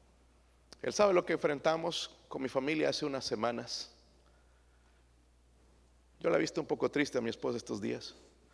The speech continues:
<laughs> No sé si es por mi recuperación o qué. <laughs> No, estoy bromeando. Están duros ustedes de reír hoy, ¿no?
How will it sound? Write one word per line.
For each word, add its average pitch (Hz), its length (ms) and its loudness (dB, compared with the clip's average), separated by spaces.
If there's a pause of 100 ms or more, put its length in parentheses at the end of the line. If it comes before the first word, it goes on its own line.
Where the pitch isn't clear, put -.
(200)
<laughs> - 960 -8
No 123 80 -8
sé 123 100 -2
si 120 100 2
es 120 60 2
por 120 120 0
mi 110 100 2
recuperación 107 680 -2
o 104 80 -10
qué. 123 140 -12 (220)
<laughs> - 240 -20
No, 110 120 -6
estoy 110 180 -2
bromeando. 107 440 2 (2500)
Están - 220 -12
duros 98 320 -2
ustedes 101 280 -2
de 92 120 -4
reír 98 280 -6
hoy, 113 220 -6
¿no? 156 200 -14